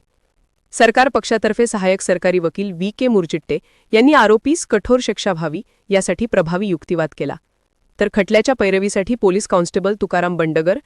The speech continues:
क्रमांक सहाशे एकवीस यांनी सहकार्य केले.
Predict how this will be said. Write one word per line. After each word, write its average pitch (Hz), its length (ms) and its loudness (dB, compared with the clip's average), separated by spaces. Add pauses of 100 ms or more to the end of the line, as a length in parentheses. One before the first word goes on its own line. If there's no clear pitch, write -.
(340)
क्रमांक 214 360 2
सहाशे 226 460 0
एकवीस 240 380 -2
यांनी 214 220 2
सहकार्य 165 460 -4
केले. 147 260 -8